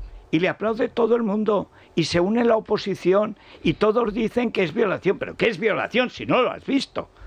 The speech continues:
Y además la gradación. Si todo es violación, nada es violación. No hay manera. Y entran, pero hasta ilustrísimos juristas,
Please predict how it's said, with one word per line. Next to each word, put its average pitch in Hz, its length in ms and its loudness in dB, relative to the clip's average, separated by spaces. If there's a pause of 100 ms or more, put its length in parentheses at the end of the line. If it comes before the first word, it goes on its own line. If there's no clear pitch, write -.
(180)
Y - 60 -2
además 135 420 0
la 123 160 -4
gradación. 123 560 -2 (140)
Si 127 200 -2
todo 262 260 2
es 202 100 -2
violación, 226 520 0 (160)
nada 180 300 0
es 131 80 -6
violación. 175 600 0 (600)
No 185 100 4
hay 262 60 0
manera. - 400 -4 (340)
Y 175 160 2
entran, 247 460 -2
pero 156 180 -2
hasta 160 220 -4
ilustrísimos 165 840 -2
juristas, 95 680 -4